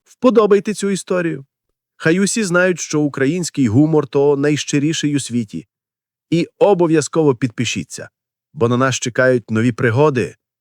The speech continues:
нові газдині і новий безлад. І я обіцяю, що буде ще більше сміху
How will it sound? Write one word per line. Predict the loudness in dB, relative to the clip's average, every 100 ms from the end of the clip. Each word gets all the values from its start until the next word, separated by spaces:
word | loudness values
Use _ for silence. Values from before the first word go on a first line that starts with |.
| _ _ -6
нові | -2 2
газдині | 2 2 2 4 4 0 -4 _ _ -2
і | 0 0 -2 -4 -4
новий | -2 -2 -4 -4 -4
безлад. | -4 -8 -8 -6 -8 -10 -12 -12 -18 _ _ _ _
І | -2
я | 0 0
обіцяю, | -2 -6 0 0 0 -6 -12 _
що | -6 -2
буде | 2 2
ще | 0 2 2
більше | 2 0 -2 -6
сміху | -2 0 0 -4